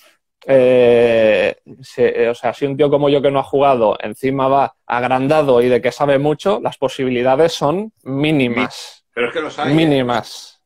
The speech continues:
Speaker 2: Los hay, ¿eh? Los
Speaker 1: Ya,
Speaker 2: hay.
Speaker 1: o sea,
Speaker 2: Los hay, ¿eh?
Speaker 1: ya es, ya es muy difícil como para encima hacerlo más difícil todavía, ¿sabes? Entonces, al final, <laughs> toca agachar la cabeza y aprender,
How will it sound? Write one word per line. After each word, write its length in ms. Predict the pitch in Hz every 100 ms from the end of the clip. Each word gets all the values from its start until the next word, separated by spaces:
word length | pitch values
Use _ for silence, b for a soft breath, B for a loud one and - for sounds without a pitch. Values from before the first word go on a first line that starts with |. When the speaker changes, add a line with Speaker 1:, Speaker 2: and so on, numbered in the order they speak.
| _
Speaker 2:
Los 120 | -
hay, 220 | 120 123
¿eh? 100 | 110
Los 100 | 127
Speaker 1:
Ya, 200 | 127 139
Speaker 2:
hay. 80 | 139
Speaker 1:
o 480 | - - - _ _
sea, 180 | 143 139
Speaker 2:
Los 80 | -
hay, 60 |
¿eh? 100 | 98 _
Speaker 1:
ya 280 | 151 151 175
es, 160 | - -
ya 220 | 151 180
es 100 | 185
muy 160 | 214
difícil 680 | 196 185 202 - 247 269 330 _ - -
como 300 | 143 135 -
para 260 | 135 135
encima 340 | 131 143 165 175
hacerlo 380 | - 175 196
más 300 | 156 139 143
difícil 420 | 147 143 143 147 135
todavía, 380 | 139 139 139
¿sabes? 440 | - 123 143 180 _ _ _ _ _ -
Entonces, 640 | 143 120 127 135 147 151 151
al 180 | 131
final, 600 | - 127 131 143 147 151
<laughs> 220 | 151 165 -
toca 240 | 131 147
agachar 360 | 147 135 151 151
la 120 | 147
cabeza 420 | 143 147 147 165
y 40 | 165
aprender, 540 | 151 131 131 151 147